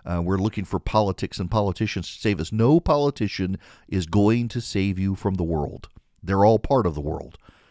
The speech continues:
And you don't want to be part of the world. The things of the world don't love the things of God. And I am afraid that, uh, there is a movement within evangelicalism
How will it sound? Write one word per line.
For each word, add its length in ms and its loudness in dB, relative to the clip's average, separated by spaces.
And 500 -2
you 300 0
don't 160 6
want 100 4
to 40 0
be 140 0
part 200 0
of 60 -2
the 60 -4
world. 400 -6
The 80 -8
things 240 -2
of 60 -6
the 60 -2
world 240 -2
don't 160 -2
love 120 -4
the 80 -4
things 240 -4
of 120 -8
God. 380 -4
And 140 -2
I 120 0
am 200 2
afraid 720 -2
that, 400 -4
uh, 340 -2
there 220 0
is 200 0
a 120 -2
movement 560 0
within 240 -4
evangelicalism 1080 -4